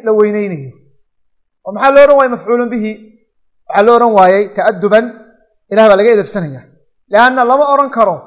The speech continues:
mafcuulun bihi waa kii wax lagu sameeyey, waa kii ficilka lagu sameeyey, oo ficil ku dul dhacay. Allana dee lama odhan karo, ficil baa ku dul dhacay. Ficil baa lagu sameeyey, lama odhan karo. Marka ta'adduban, mawdic kastoo asmaa'ullaahi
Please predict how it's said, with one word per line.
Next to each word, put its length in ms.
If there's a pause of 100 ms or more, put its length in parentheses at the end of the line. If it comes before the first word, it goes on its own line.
(200)
mafcuulun 440
bihi 140
waa 120
kii 120
wax 120
lagu 220
sameeyey, 440 (540)
waa 120
kii 160
ficilka 380
lagu 220
sameeyey, 500 (540)
oo 120
ficil 280
ku 120
dul 140
dhacay. 260 (520)
Allana 280
dee 120
lama 220
odhan 200
karo, 220 (220)
ficil 260
baa 120
ku 140
dul 160
dhacay. 240 (600)
Ficil 160
baa 140
lagu 180
sameeyey, 320
lama 180
odhan 200
karo. 160 (480)
Marka 180
ta'adduban, 640 (480)
mawdic 440
kastoo 320
asmaa'ullaahi 880